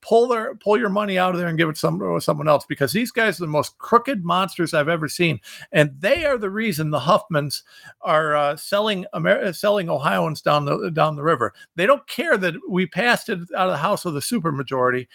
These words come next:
They only care about their pocketbooks, their special interests. It's the same corruption we've had in Ohio for a decade plus.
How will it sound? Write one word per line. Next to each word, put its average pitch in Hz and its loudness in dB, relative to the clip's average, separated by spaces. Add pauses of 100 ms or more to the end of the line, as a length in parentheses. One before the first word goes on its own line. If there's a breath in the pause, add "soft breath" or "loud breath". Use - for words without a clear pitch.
(300 loud breath)
They 180 2 (120)
only 277 -2
care 208 -2 (260 loud breath)
about 156 2
their 190 0 (120)
pocketbooks, 180 -2 (100)
their 170 4
special 180 -2
interests. 151 -2
It's - -6
the 147 2
same 233 0
corruption 202 0
we've 170 0
had 170 4
in 160 -6
Ohio 156 0
for 147 -2
a 123 -6
decade 165 0
plus. 147 0